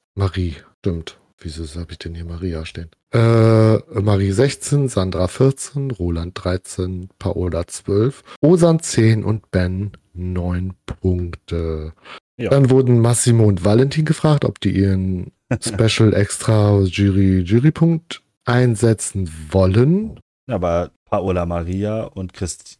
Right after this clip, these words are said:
Speaker 2: Christine haben gesagt, nein.
Speaker 1: Paola hat gesagt, nein. Massimo war sich nicht sicher, weil ich hab auch, also die letzten drei Plätze waren von unten jetzt, Ben, Osan und Paola.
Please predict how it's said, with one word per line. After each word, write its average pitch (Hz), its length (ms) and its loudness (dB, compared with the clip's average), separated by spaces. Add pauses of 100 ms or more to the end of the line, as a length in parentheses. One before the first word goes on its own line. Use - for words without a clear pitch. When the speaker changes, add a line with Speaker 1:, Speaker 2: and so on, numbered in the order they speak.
(140)
Speaker 2:
Christine 110 400 -6
haben 120 140 -4
gesagt, 123 280 -6
nein. 80 240 -2 (460)
Speaker 1:
Paola 117 300 4
hat 120 120 -2
gesagt, 104 360 -2
nein. 123 640 4
Massimo 139 640 4
war 120 200 4
sich - 720 -2
nicht 117 280 2
sicher, 151 600 2
weil 107 420 4
ich - 180 -2
hab 107 220 -2 (100)
auch, 120 600 2 (200)
also 107 220 2
die 101 140 2
letzten 107 400 0
drei 98 240 0
Plätze 101 480 -2
waren 98 400 -2 (200)
von 95 160 -4
unten 117 280 -4
jetzt, 120 340 0
Ben, 98 220 -2
Osan 95 380 -2
und 92 120 -8
Paola. 110 640 0